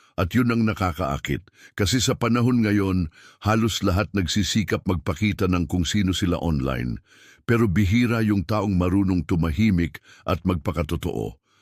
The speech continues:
Ang Stoics may tinatawag na apatía. Ang ibig sabihin nito, hindi ka robot na walang nararamdaman. Ibig sabihin lang,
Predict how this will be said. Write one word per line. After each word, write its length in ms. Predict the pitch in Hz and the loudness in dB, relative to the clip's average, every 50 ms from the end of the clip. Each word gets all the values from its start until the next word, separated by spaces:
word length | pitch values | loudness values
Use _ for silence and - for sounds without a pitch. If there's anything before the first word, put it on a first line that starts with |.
| _ _ _ _ _ - | _ _ _ _ _ 0
Ang 160 | 120 127 120 | 2 2 2
Stoics 640 | - - - - 135 139 135 131 120 85 - - - | 0 0 0 0 2 2 2 0 0 -2 -4 -4 -2
may 240 | 78 101 107 82 | 0 0 0 0
tinatawag 560 | - 101 101 95 - - 104 101 101 101 98 92 | -2 -2 -2 -2 -2 -2 -2 -2 -2 -2 -2 -2
na 160 | 101 - - | -4 -2 -2
apatía. 800 | 101 101 - - 101 95 - - 95 90 76 69 60 53 - - _ _ _ _ - | -4 -4 -2 -4 -4 -4 -4 -2 0 0 0 0 -2 -4 -8 -14 _ _ _ _ 0
Ang 240 | 101 120 139 135 | 2 2 2 2
ibig 80 | 123 104 | 2 0
sabihin 320 | 120 120 104 107 107 101 | 0 2 2 2 2 2
nito, 320 | 98 85 - 95 82 73 71 - | 0 0 -2 -2 -4 -4 0 2
hindi 320 | 95 101 82 78 113 107 - | 2 2 4 2 0 0 0
ka 80 | 110 | -2
robot 480 | 98 90 101 98 92 78 80 90 - - | 0 0 0 0 0 -2 -4 -4 -4 -4
na 80 | 90 87 | -4 -2
walang 320 | 82 87 87 87 87 87 | 0 0 0 0 0 0
nararamdaman. 960 | 82 80 80 85 85 82 82 82 80 71 71 69 67 60 58 57 57 98 - _ _ _ _ _ - 101 | 0 0 0 -2 -2 -2 0 0 0 0 -2 -2 -4 -4 -4 -6 -8 -10 -12 _ _ _ _ _ 0 2
Ibig 320 | 117 123 110 131 104 - | 2 2 2 0 0 0
sabihin 480 | - 139 113 120 147 151 139 139 127 120 | -2 0 0 2 2 2 2 2 2 2
lang, 400 | 123 127 127 113 87 67 - | 0 0 -2 -2 -4 -6 -10